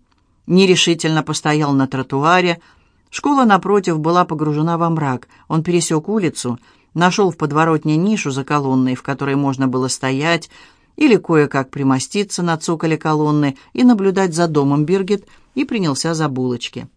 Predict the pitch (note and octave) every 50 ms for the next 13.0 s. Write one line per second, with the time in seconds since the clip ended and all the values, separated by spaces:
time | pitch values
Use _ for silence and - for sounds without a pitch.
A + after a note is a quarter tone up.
0 | _ _ _ _ _ _ _ _ _ _ _ _ _ _ - B3+ B3 A#3 A3+ -
1 | B3 A3 G3 G#3+ G#3+ G#3+ G#3+ - A3 G#3 - - - D3 C3+ B2+ B2 B2 A#2+ A#2
2 | A#2+ _ _ _ _ _ _ _ _ _ _ _ _ _ _ _ _ - F3 F3
3 | F3+ E3+ - - B3+ G3 D#3 C3+ C3+ C3 - - C3 B2+ B2 - _ _ _ _
4 | _ - - F#3 F#3 F3+ D#3+ E3+ F#3+ F3+ E3+ E3 E3 D#3+ D#3 - F3 E3+ E3 E3
5 | D#3+ D#3+ E3 D#3 - F3 F#3+ F#3+ F3 - - C#3+ C3+ B2+ B2 A#2+ A#2+ _ _ _
6 | _ _ _ _ - - - F3+ F3 D#3+ - D3+ C#3 - - C#3 C#3 C#3 C#3 C3+
7 | - G3+ G3+ G3 F3+ E3 C#3+ - - F#3+ E3 E3+ D#3+ D#3+ D#3 D3 - - D#3 D3+
8 | C3+ C#3 A#2+ - B2 B2 - - A#2+ A2+ - - _ _ _ _ _ _ _ _
9 | _ _ _ - G#3+ A3 A3+ A3+ G#3 G3 A3+ A3 A3 G3 D#3 D#3 E3 D#3 - D#3+
10 | D#3 E3 E3 D#3 D3 C#3+ C3+ - - - - E3+ E3+ F3 F3+ F#3 F#3 F#3 F#3 F#3
11 | F3+ - - D#3+ C3+ C#3 C3+ C3+ C3 D3+ D3+ D3 C#3 C#3 C3+ - - D#3 C#3 C#3
12 | C#3 C3+ B2+ C#3 B2+ - C3 B2+ - C3 B2+ B2+ A#2+ B2+ D3 E3+ F3+ F3+ F3